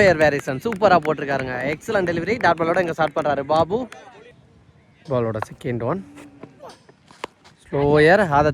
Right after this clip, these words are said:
தெளிவா ஆடி இருக்காரு. சான்ஸ் பார் தாண்டி போயிருந்தா கேட்ச் ஆனு பார்த்தா நல்லா டேக்கனாங்க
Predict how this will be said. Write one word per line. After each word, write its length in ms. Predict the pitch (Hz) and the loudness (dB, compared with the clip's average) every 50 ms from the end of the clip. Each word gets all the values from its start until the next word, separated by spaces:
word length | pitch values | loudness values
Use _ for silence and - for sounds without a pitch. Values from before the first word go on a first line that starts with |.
| - | -2
தெளிவா 220 | 170 170 180 180 175 165 | -2 -2 2 4 4 4
ஆடி 140 | 160 160 160 | 4 2 -2
இருக்காரு. 240 | 147 156 151 175 208 - - | -2 -2 -2 -2 -2 -4 -4
சான்ஸ் 200 | 160 160 - - | -4 -6 -4 -4
பார் 200 | 180 190 185 - 165 | -4 -4 -2 -2 -2
தாண்டி 180 | 160 165 165 151 | -2 -2 -4 -6
போயிருந்தா 240 | 160 156 147 156 175 160 160 | -6 -4 -2 -4 -4 -4 -4
கேட்ச் 180 | 151 143 - 147 | -6 -4 -4 -6
ஆனு 120 | 139 127 131 | -6 -6 -6
பார்த்தா 180 | 123 160 175 165 143 | -4 -4 -2 -2 -2
நல்லா 160 | 139 139 135 - - | -4 -4 -6 -6 -4
டேக்கனாங்க 460 | 156 165 165 - 165 147 143 139 131 | -4 -4 -4 -2 -2 -2 -2 -2 -4